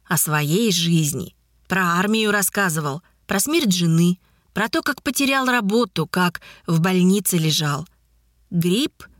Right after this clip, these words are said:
слушал. Он всё понимал. И если Константину Петровичу что-то было нужно, Гриб ему всё давал. Это была тайна – и волшебный секрет. Константин Петрович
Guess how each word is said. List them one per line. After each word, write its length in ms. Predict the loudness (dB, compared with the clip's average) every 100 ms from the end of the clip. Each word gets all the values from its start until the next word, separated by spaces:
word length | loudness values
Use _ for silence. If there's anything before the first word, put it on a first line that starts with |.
| _ -8
слушал. 720 | -4 -2 0 -2 -4 -6 -12 _ _ _ _
Он 180 | -2 -2
всё 320 | -2 0 0
понимал. 580 | 0 2 2 2 0 -4 -16 -16 -4
И 60 |
если 560 | -2 0 0 0 0 -2
Константину 720 | 0 -2 0 -2 0 0 0
Петровичу 640 | -2 0 0 0 0 0
что-то 420 | -2 0 -2 -2 -2
было 280 | 0 0
нужно, 580 | 0 0 0 0 0 -2 _ _ -8
Гриб 340 | -2 0 0
ему 260 | 0 2 0
всё 340 | 0 0 0
давал. 480 | 0 -2 -2 -4 -6 _ _ _ _
Это 200 | -8 -4
была 340 | 0 2 2 0 -2
тайна – 420 | -2 2 2 0 _ _ _ _
и 100 | -6
волшебный 800 | -2 -2 -2 0 0 2 2 2
секрет. 720 | 0 -4 -4 -2 -2 -4 -10 _ _ _ _ _
Константин 680 | -2 0 0 -2 0 0 0
Петрович 680 | -2 0 2 2 0 -2